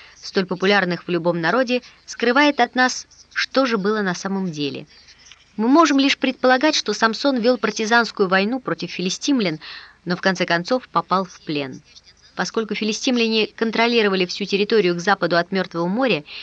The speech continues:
естественно, им хотелось распространить свою власть и дальше. На севере владения филистимлян граничили с городами колен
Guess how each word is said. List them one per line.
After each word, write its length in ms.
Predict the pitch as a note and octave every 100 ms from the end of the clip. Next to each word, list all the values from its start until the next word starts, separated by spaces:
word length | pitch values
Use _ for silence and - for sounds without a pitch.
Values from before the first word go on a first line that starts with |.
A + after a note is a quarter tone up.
| - -
естественно, 600 | G3 G#3 D#4 D#4 - B3+
им 120 | B3
хотелось 460 | A3 G#3+ C4 B3 - -
распространить 640 | G#3+ - G#3 G#3+ A3+ A3+
свою 240 | - F#3 F3
власть 360 | G#3+ A#3 -
и 20 |
дальше. 480 | G3 E3+ C#3+ - - _ _ _ _ _ -
На 120 | F#3+
севере 380 | - B3 A3+ D#3+
владения 560 | E3+ F3 G#3 G3 F#3
филистимлян 640 | - G3 G3 - C4 B3 G#3+
граничили 480 | G3+ A3+ A#3+ A3
с 60 | G#3
городами 400 | G3 G3 A3+ A#3
колен 380 | G#3 G3 A#3+